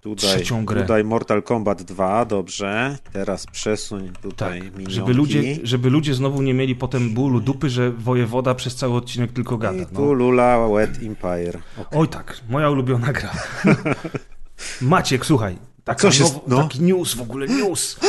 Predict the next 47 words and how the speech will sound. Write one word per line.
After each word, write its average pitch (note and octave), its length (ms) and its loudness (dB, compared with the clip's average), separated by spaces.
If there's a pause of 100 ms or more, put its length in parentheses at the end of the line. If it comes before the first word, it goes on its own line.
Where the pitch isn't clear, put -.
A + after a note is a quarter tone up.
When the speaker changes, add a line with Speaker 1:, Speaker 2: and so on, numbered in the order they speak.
(160)
Speaker 2:
Niedawno, D#3+ 680 4
niedawno, D#3 680 2
e, B2+ 580 0
chyba F#3 320 -4
nawet D3 280 -6
w - 80 -18
październiku, B2+ 560 -2
nie B2+ 100 2
wiem, A#2 140 0
ten A#2+ 160 -2
miesiąc B2 280 0
jest - 120 -6
tak A#2 160 -4
Speaker 1:
<laughs> - 20 -10
To F3+ 100 0
Speaker 2:
zjebanym B2+ 320 4
Speaker 1:
już B2+ 100 8
dwadzieścia D#3+ 340 6
Speaker 2:
miesiącem, B2+ 260 4
Speaker 1:
dni F3 80 4
temu. A#2+ 160 2 (240)
Speaker 2:
że - 160 -2
ja B2 100 0
nie C#3 160 0
wiem, B2+ 140 0
kurwa, B2 280 0
co B2 100 -4
się - 120 -2
działo D3+ 260 4
przez A#2+ 180 0
ostatnie A#2+ 280 -2
dwadzieścia A2 360 -2
dni, A#2 260 -2
ale, A#2 260 0 (380)
ale B2 160 0
generalnie C3 420 0
rzecz B2 140 -4
biorąc, B2 400 0 (260)
e, A2+ 160 -2
w, - 140 -14
pojawił D3 640 0
się F3 220 0
na D#3 140 0
Gogu D#3+ 340 0
wreszcie C#3+ 760 2
po B2 140 4
latach A#2+ 500 0